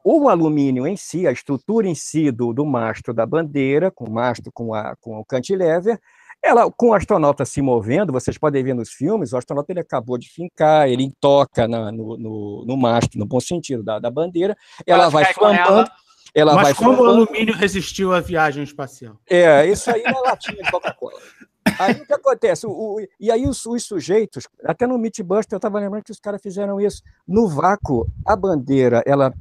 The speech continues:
Speaker 1: até se mexe mais porque ela não tem o ar pra inibir o ar atmos-, do at-, da, da Terra aqui, como se fosse na Terra, pra inibir o movimento dela. Na Terra nós temos o vento, obviamente, né? Mas se você botar numa sala fechada,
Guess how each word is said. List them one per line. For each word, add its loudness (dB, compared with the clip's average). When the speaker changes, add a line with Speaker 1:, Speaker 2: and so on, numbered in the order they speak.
Speaker 1:
até 0
se -2
mexe -2
mais -4
porque -8
ela 0
não -2
tem -2
o 0
ar 4
pra 0
inibir -4
o 2
ar 4
atmos-, -6
do -8
at-, -10
da, -10
da -8
Terra -2
aqui, -6
como -4
se -20
fosse -6
na 0
Terra, 2
pra 4
inibir 2
o 4
movimento 0
dela. -4
Na 2
Terra 2
nós 0
temos -4
o -6
vento, -2
obviamente, -4
né? 0
Mas 0
se -8
você -2
botar 0
numa 0
sala 2
fechada, 0